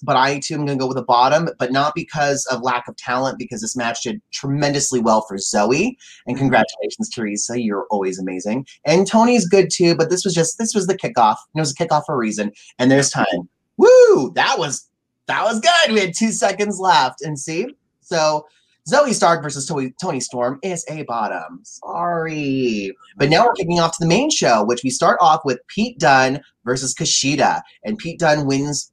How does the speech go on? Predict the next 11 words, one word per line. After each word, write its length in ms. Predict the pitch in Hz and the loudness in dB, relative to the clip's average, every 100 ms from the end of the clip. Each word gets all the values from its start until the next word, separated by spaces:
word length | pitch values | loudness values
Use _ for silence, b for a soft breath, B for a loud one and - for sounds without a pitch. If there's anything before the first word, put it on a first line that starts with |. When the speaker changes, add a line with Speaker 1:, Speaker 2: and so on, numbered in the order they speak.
| - | -2
Speaker 1:
uh, 220 | 127 123 | 2 2
by 120 | 123 | 0
defeating 300 | 110 - 131 | -2 -4 -6
Kushida 580 | 131 - 185 180 180 135 | -6 -2 0 4 4 2
with 180 | 135 131 - | 0 -2 -4
the 100 | 120 | -6
bitter 320 | 107 127 123 - | 0 4 4 2
end. 320 | 170 175 185 127 | 2 2 0 0
And 160 | 123 | -2
Joey, 440 | 117 165 170 185 175 | 2 2 6 6 4
go. 480 | 127 185 135 98 | 2 4 4 0